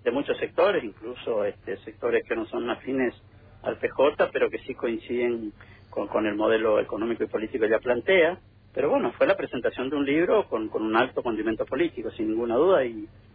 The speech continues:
bueno, viajé con ella en el avión, estuve con ella en el vip, saludándola y hablando un ratito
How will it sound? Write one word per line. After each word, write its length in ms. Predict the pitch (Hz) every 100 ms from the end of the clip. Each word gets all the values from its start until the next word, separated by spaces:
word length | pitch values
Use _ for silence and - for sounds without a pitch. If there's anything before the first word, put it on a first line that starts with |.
| -
bueno, 260 | - 113 - -
viajé 340 | 113 - 175
con 200 | 160 143
ella 160 | 147 143
en 80 | 127
el 80 |
avión, 360 | 117 156 190 175
estuve 340 | - - 135 131
con 180 | 123 123
ella 200 | 143 131
en 100 | 110
el 80 |
vip, 220 | 107 170 - -
saludándola 720 | - - 113 113 113 123 147 156
y 60 |
hablando 320 | 117 107 117
un 60 | 113
ratito 500 | 117 - 330 - 147